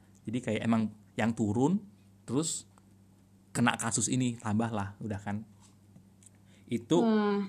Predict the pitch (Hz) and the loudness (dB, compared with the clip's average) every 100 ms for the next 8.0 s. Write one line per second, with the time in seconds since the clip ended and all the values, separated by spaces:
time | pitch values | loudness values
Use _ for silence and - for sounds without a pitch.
0 | - - - - 123 - 139 127 117 117 | -8 -10 -2 0 0 2 2 4 2 2
1 | 107 113 180 190 - - - - - - | 2 2 0 -6 -10 -20 -20 -10 -8 -4
2 | 110 113 - - 143 139 - - - 123 | -4 -4 -6 -2 -2 -4 -18 -14 -4 0
3 | 143 143 131 139 151 113 - - 120 107 | 0 0 0 2 2 0 -2 -8 -4 -2
4 | 104 143 135 107 104 135 - - - - | -2 -4 -6 -4 0 0 -2 -14 -20 -20
5 | - - 101 117 117 107 104 104 104 101 | -16 -10 -4 -2 0 -2 -2 -2 0 0
6 | 101 - 98 107 95 95 95 98 98 - | -2 -6 -8 -6 -6 -6 -4 -6 -8 -12
7 | - - - - 139 165 120 107 110 110 | -20 -20 -20 -4 0 0 0 -2 0 -2